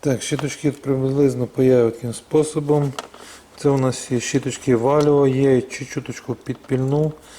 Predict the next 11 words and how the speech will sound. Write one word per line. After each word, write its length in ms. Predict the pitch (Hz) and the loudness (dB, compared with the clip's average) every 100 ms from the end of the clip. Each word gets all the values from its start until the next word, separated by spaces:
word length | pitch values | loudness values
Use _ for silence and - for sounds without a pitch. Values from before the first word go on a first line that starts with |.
| - - - - | -20 -20 -20 -10
тому 200 | 131 135 | -4 -4
що 380 | - - 131 123 | -4 0 2 2
тут 260 | 127 135 131 | 2 -4 0
вони 220 | 131 127 | 0 0
тонші. 580 | - 127 123 - 143 127 - - - - - - - - - - - - - | 0 0 0 -4 -6 -6 -8 -20 -20 -20 -18 -18 -16 -16 -16 -18 -20 -18 0
Е, 580 | 127 123 120 117 120 117 | 4 6 6 4 4 4
решта 320 | 127 - 123 | 2 0 -8
все 160 | - 123 | -6 -6
підходить. 600 | 123 - 151 151 151 - - - - - _ - | -6 0 2 2 -2 -12 -18 -20 -20 -20 _ -12
Отаку 340 | 131 120 127 | -6 -2 -2
повиводив. 720 | 120 120 120 117 151 156 160 | 0 0 2 2 2 2 -2